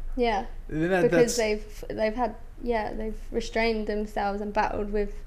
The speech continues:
Speaker 1: their inner demon. So they're actually the, the stronger, probably more soulful person, because they know that it's wrong. Like, and they're not
Speaker 2: Yeah.
Speaker 1: gonna allow themselves to, to become that person.
Speaker 2: Right.
Speaker 1: So it's just, it is just a thought. And I was,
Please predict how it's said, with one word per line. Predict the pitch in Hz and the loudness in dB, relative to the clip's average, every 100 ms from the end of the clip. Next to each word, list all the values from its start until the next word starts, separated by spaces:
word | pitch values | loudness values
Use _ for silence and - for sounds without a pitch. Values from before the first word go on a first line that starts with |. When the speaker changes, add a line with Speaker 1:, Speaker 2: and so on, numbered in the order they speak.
| - - - | -12 -10 -2
Speaker 1:
their | 220 - | 0 0
inner | 226 208 | -2 -2
demon. | 202 214 220 208 208 | -2 -2 0 -2 -6
So | 214 208 | -2 0
they're | 220 214 | 2 0
actually | - - 220 220 | -2 -6 -2 -2
the, | 202 208 - | -2 -6 -6
the | 220 | -6
stronger, | 214 - 202 208 202 202 - - - - - - - - | -6 -4 -2 -2 -4 -4 -6 -8 -10 -8 -6 -4 -4 2
probably | 311 320 226 233 | 4 4 4 4
more | 220 214 | 2 -2
soulful | - 220 214 214 - 233 220 220 - - | 0 2 4 2 0 0 0 -2 -6 0
person, | 233 277 277 202 196 | 2 2 0 -4 -4
because | 214 226 | 0 2
they | 220 | 4
know | 220 226 220 220 220 | 4 4 4 4 2
that | 208 | 0
it's | 196 - | -2 -2
wrong. | 226 254 233 233 | 0 0 0 -6
Like, | 220 220 | -4 -2
and | 214 | -2
they're | 208 208 | -2 -2
not | 214 233 | 0 0
Speaker 2:
Yeah. | 226 | 0
Speaker 1:
gonna | 226 208 | 0 2
allow | 208 202 208 | 0 -2 -4
themselves | 208 208 208 214 220 - | -6 -8 -6 -6 -6 -6
to, | - 214 220 233 - - - - | -4 -4 -4 -8 -12 -14 -14 -8
to | 214 | -6
become | 214 208 214 | -4 -4 -6
that | 202 - - | -6 -10 -8
person. | 233 214 - - | -8 -8 -10 -8
Speaker 2:
Right. | 117 117 - - - - | -6 -6 -8 -12 -16 0
Speaker 1:
So | 233 | 2
it's | 220 | 2
just, | - 233 - | 2 0 2
it | 220 220 | 2 2
is | 240 226 | 0 -2
just | 233 | -4
a | 214 | -4
thought. | - 247 - | 4 4 4
And | 220 | -4
I | - 240 | 0 2
was, | 247 233 | 2 -2